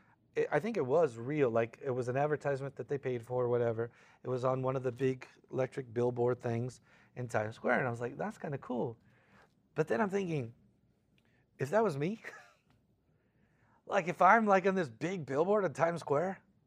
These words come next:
and it's like, "Oh, everyone, look at me. I've arrived. Like, come check me out. Come hear me play. Come hear me sing. Come hear." It's easy for us to boast in of ourselves. It's easy for us to, like, "Look at me.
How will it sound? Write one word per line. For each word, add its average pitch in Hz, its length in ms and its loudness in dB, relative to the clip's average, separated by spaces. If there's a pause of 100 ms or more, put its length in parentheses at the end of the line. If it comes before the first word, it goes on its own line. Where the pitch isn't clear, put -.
(920)
and 170 200 0
it's 156 100 -2
like, 147 200 -2
"Oh, 135 260 -2
everyone, 113 340 0
look 117 200 -6
at 143 120 -10
me. 135 280 -10 (600)
I've 110 120 -4
arrived. 110 800 -4
Like, 120 300 -8 (640)
come 156 200 -4
check 143 320 -8
me 123 180 -6
out. 123 280 2
Come 147 240 -6
hear 151 320 -4
me 131 200 -4
play. 127 360 0
Come 135 280 -4 (240)
hear 156 260 -2
me 123 160 -6
sing. 120 360 -6
Come 147 220 -2
hear." 139 360 -4 (1800)
It's 147 180 -4
easy 220 280 -2
for 139 180 -2
us 143 180 2
to 123 120 -10
boast 123 440 -2
in 143 80 -6
of 113 120 -6
ourselves. 131 480 0
It's - 160 -10
easy 175 260 -4
for 123 220 -4
us 117 220 2
to, - 120 -6
like, 113 300 0
"Look 139 200 -2
at 120 140 -6
me. 113 320 -8